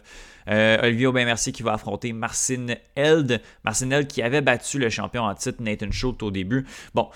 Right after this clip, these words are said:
euh, si on fait les calculs rapidement, là, Olivier Aubin-Mercier a encore ses chances de percer le top quatre du P F L parce que, bon, on se rappelle que c'est un,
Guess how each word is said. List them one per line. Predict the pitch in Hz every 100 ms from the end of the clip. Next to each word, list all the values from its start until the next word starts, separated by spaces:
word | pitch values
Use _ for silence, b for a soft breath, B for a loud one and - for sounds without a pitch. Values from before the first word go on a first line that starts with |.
| B -
euh, | 113
si | -
on | 160
fait | 151 175
les | 160
calculs | 147 135 165 151
rapidement, | 131 143 139 131 139 143
là, | 135 139 135
Olivier | 110 113 143
Aubin-Mercier | 127 107 - 139
a | 107
encore | 113 120 117 -
ses | - 139
chances | - 117 117
de | 107
percer | 101 104 131
le | 120
top | 110 -
quatre | 113 113
du | 107
P | 113 95
F | -
L | 110
parce | 92 -
que, |
bon, | 98 95 92 90
on | 92
se | 95
rappelle | 113 110
que | 98
c'est | - 101
un, | 98